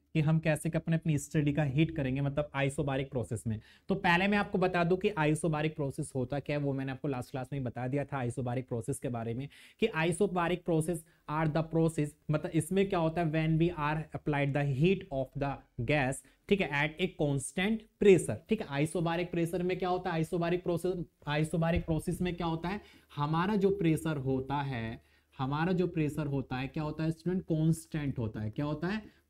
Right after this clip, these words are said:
कांस्टेंट होता है, ठीक है। isobaric प्रेशर, isobaric जो प्रोसेस होता है उसमें हमारा क्या होता है, प्रे-, जो प्रेशर होता है वो कैसा होता है, कांस्टेंट होता है। तो इसमें क्या करते हैं कि isobaric process are those process when we are applied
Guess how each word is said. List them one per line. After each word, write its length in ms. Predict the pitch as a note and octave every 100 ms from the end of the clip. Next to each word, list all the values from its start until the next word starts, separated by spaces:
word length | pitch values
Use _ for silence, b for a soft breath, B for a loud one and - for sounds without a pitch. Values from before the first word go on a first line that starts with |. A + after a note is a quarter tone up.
| -
कांस्टेंट 720 | F3 F3+ E3+ - E3 E3 D#3+
होता 220 | B2+ B2
है, 60 | A#2+
ठीक 160 | F#3
है। 60 | E3+
isobaric 640 | D3 D#3 D#3+ F#3+ E3 D#3+ E3+
प्रेशर, 440 | E3 D#3 E3 D#3+ B B C#3+
isobaric 540 | D3+ D3+ F#3 E3 D#3+
जो 160 | D#3+ F#3
प्रोसेस 460 | D3 C3+ C3+ F3
होता 200 | E3 D#3+
है 60 | D#3+
उसमें 240 | E3 E3
हमारा 220 | D#3+ D3+ D#3+
क्या 160 | D#3+
होता 160 | D3+ F3
है, 60 | - -
प्रे-, 260 | D3+ D3
जो 180 | C3 D#3
प्रेशर 500 | D#3 - D3 - F#3
होता 320 | D#3+ D#3 C#3
है 100 | C#3+
वो 180 | D#3+ E3
कैसा 280 | D#3+ D3 D#3
होता 160 | D#3
है, 40 | G3
कांस्टेंट 680 | - E3 F3+ F3 - D3 B2+
होता 240 | A2 A2+
है। 100 | G2+ _ _ _ _ _ _ _ _ _
तो 60 | F3+
इसमें 260 | F3+ G3+
क्या 140 | G#3 F3
करते 280 | F3 E3 F3
हैं 160 | F#3+ B B B -
कि 180 | G3 G#3
isobaric 480 | E3 E3+ G3+ F3+ F3+ F3+
process 380 | E3 D#3+ D#3+ D3+
are 160 | D3+
those 100 | C#3
process 540 | D3 D#3 D3+ D3 C#3 D3
when 160 | D3
we 260 | C#3+ C#3 C#3
are 240 | C#3 C3+
applied 320 | B2+ C#3 C3+